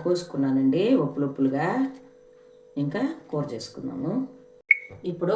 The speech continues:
పాన్ పెట్టుకున్నాను. పాన్ పెట్టుకున్నాక స్టవ్ వెలిగించుకుంటాను. ఇప్పుడు పెను వేడెక్కింది, ఇప్పుడు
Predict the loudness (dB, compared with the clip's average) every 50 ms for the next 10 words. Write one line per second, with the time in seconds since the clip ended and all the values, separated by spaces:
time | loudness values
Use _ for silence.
0 | 4 4 6 6 6 4 4 2 0 -2 -4 -8 -6 -4 -4 -2 -2 0 0 0
1 | 0 -2 -4 -8 -14 -20 -20 _ _ _ _ _ _ _ _ _ _ -20 -20 -20
2 | -20 _ _ _ -4 -2 0 2 2 2 2 0 -2 -4 -2 0 4 6 6 6
3 | 6 2 2 0 0 2 4 6 6 6 4 4 0 0 -2 -6 -8 -8 -6 -6
4 | -4 -4 -2 4 4 2 2 2 -8 -12 -12 -12 -12 -12 -14 -16 -20 -20 -20 -20
5 | -20 -20 -20 -20 -20 _ -20 -16 -16 -16 -14 -10 -8 -8 -8 -8 -14 -16 -6 0
6 | 0 0 0 -2 -18 -18 -18 -16 -14 -6 -2 2 6 8 8 8 8 6 4 -4
7 | -10 -14 -16 -18 -18 -18 -8 0 2 2 4 6 6 6 8 8 6 6 4 2
8 | 2 2 4 6 8 8 8 8 6 0 -8 -12 -16 -18 -18 -18 -18 -18 -16 -12
9 | -4 2 4 4